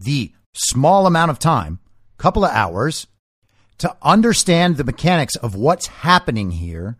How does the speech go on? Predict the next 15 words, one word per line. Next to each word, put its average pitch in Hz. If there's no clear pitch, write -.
that 196
means 170
that 123
we 190
can 214
explain 165
to 110
other 202
people 156
what 180
I 214
just 185
explained 147
to 175
you, 170